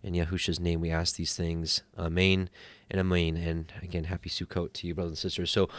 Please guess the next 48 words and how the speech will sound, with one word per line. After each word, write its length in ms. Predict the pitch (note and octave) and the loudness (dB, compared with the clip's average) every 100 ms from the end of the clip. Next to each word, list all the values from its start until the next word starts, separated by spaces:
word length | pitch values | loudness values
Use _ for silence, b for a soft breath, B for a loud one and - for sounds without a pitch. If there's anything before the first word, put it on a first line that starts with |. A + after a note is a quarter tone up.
| B - | B 8
we're 240 | B2 D#3 | 12 12
actually 300 | D3+ D3+ D3 | 12 12 10
gonna 220 | C#3 C3 | 10 10
read, 400 | A2 A#2+ C3 C3+ | 10 8 8 8
uh, 240 | B2+ A2 G#2 | 8 10 10
a 40 | |
lot 160 | G#2+ A2+ | 10 8
of 60 | A2 | 6
you 80 | |
know 200 | G#2 G#2+ | 6 6
that 120 | G#2 G2 | 6 6
I'm 160 | G2 | 4
very 240 | F2+ G#2+ G2+ | 8 8 8
fond 380 | - G#2 G#2 | 4 4 4
of 240 | F#2+ G2+ F2+ | 2 2 2
the 160 | G2+ | 0
Sefer 640 | F#2+ - - G#2 A#2+ A#2+ B B B - | 0 4 4 6 6 4 B B B 2
version. 460 | G#2 B2 C#3 E3 - _ _ _ _ - - | 8 8 8 2 -2 _ _ _ _ -18 -8
But, 340 | A2 A2 - G#2+ | 6 6 8 8
uh, 160 | G2+ | 8
I 100 | G2 | 6
thought 200 | A2 B2+ | 4 2
this 160 | B2 A#2 | 2 0
is 100 | A#2 | 2
actually 520 | A2 A2 - B2 A2+ | 2 4 4 4 4
a 80 | G2+ | 4
really 340 | G2+ A#2 A#2+ | 4 6 6
good 140 | A#2+ G#2+ | 8 6
opportunity, 840 | G#2 A2 - G#2+ A2 A2 A2 G#2+ B B B B | 6 2 0 2 4 6 6 4 B B B B
uh, 160 | G2 G2 | 4 6
to 180 | - | 4
go 200 | F#2+ G#2+ | 6 6
through 220 | G2+ G#2+ G2+ | 6 6 6
another 380 | G2+ G#2 C#3 | 8 6 6
version 440 | G#2+ G2+ F#2+ F2+ F#2+ | 6 6 6 4 0
that 100 | F#2+ | 0
I 60 | |
think 180 | F#2 G2 | 0 0
is 120 | F#2+ | 0
very 200 | F#2+ G#2+ | 4 6
important 540 | A2+ G2+ A#2+ F#2+ G2 - | 4 4 4 4 2 -2
to 260 | - G2 | -2 -2
cross-reference, 800 | - - A2 - A#2 - G2+ F2+ | 0 4 4 6 4 4 2 0
which 100 | - | -2
is 80 | F#2 | 0
called 220 | - - | 2 2
the 60 | - | 2
Septuagint. 640 | - - C3+ C#3+ G#2+ | -2 2 6 6 6